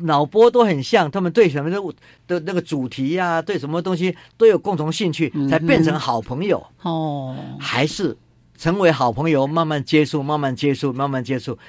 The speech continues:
Speaker 1: 了解彼此以后，就越来越相近。
Speaker 2: 哦，越来越像了。
Speaker 1: 嗯。对啊，就是说蛋生鸡还是鸡生蛋。
Speaker 2: <laughs> 对。
Speaker 1: 那我们有时候会讲说，“哎，这个夫妻脸很像哦。”
Speaker 2: 啊，对。
Speaker 1: 啊，到底是因为他们是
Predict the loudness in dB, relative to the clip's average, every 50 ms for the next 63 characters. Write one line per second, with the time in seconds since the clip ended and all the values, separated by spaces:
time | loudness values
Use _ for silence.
0 | -20 -18 -6 0 2 4 4 6 6 4 4 2 0 -4 -4 -4 -6 -6 -6 -6
1 | -4 -4 -4 -6 -6 -6 -6 -4 -4 -4 -4 -6 _ _ _ _ _ _ _ -12
2 | -12 -6 -2 0 2 2 2 0 -2 -2 -2 -4 -4 -4 -6 -6 -6 -8 -8 -10
3 | -10 -12 -12 -14 _ -8 -6 -6 -4 -4 -4 -4 -2 -2 -2 -2 -2 -2 0 2
4 | 2 2 2 2 0 0 0 0 0 -2 -4 -10 -8 -4 -2 -2 0 0 -2 -2
5 | 0 2 4 4 4 4 2 0 -2 -4 -4 -4 -4 -4 _ _ _ _ 2 4
6 | 4 4 2 0 -2 -2 -2 0 -2 -2 -2 -2 0 0 0 -2 -6 -8 -6 -4
7 | 0 2 2 0 0 -2 -4 -2 -2 -2 -2 -2 -2 -4 -4 -2 -2 -2 -2 -2
8 | -4 -10 -18 -20 _ -4 -2 -2 -2 -4 -8 -12 -6 -2 0 0 2 0 0 -2
9 | 0 -2 -2 -2 -2 0 2 2 2 0 -2 -4 -6 -6 -6 -6 -6 -8 _ _
10 | _ _ _ _ _ 0 2 2 2 2 -2 -4 -4 -4 -4 -2 -2 -2 -2 -2
11 | 0 0 2 2 2 2 2 2 -2 -2 -2 0 0 0 0 0 -2 -4 -4 -6
12 | -6 -2 0 0 0 2 2 2 2 2 2 4 4 4 4 2 0 -2 -4 -6
13 | -6 -6 -8 _ _ _ _ _ _ _ -10 -6 -4 -2 0 0 0 0 -2 -2
14 | -2 -4 -4 -6